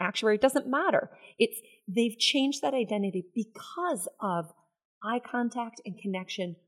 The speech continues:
with somebody that they view as part of their, and that's, that's a, it's an important part of cognition. And it's one of the things that, um, we really are seeing as a detriment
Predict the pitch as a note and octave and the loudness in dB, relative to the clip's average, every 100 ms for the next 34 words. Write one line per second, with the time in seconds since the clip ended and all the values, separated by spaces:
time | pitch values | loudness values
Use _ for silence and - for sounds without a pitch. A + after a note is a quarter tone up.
0 | _ - C4+ - C#4 A#3 G#3+ G3+ F#3+ G#3 | _ -2 -2 0 -2 -2 -2 -4 -2 2
1 | G3 F#3 G3+ C4+ A3+ F3 - F3+ E3+ _ | 2 2 0 2 4 2 0 -2 -4 _
2 | _ - F#3+ E3 - E3+ - E3+ _ _ | _ -4 -4 -4 -4 -4 -4 -10 _ _
3 | _ _ _ _ A#3 A#3+ A#3+ - - _ | _ _ _ _ 4 4 4 -4 -8 _
4 | _ - C4 C4+ A3 F3+ - B3 A#3+ C4 | _ 2 2 2 -2 -4 -4 -2 2 0
5 | - - - B3+ - - D4+ - G#3 - | 0 -2 -2 -2 -6 -2 -2 -2 -8 -8
6 | - G3 F#3+ G3 - F3 F3+ F#3 - A3 | -6 -4 -4 -4 -4 -4 -4 -6 -2 0
7 | A3+ A3 G3+ - G3+ F#3+ - - B2 - | 0 -2 -8 -4 -2 -2 -4 -8 -8 -10
8 | _ _ - _ - F#3+ F3+ F#3+ F#3 F#3 | _ _ -20 _ -4 -2 0 0 0 4
9 | B3 A#3+ G3+ F3 D#3+ - A3+ G#3 F#3+ F3+ | 4 6 4 4 0 -2 0 0 0 -2
10 | F#3 D#3 F3+ E3 - F#3 E3+ | -4 -4 -6 -6 -8 -6 -6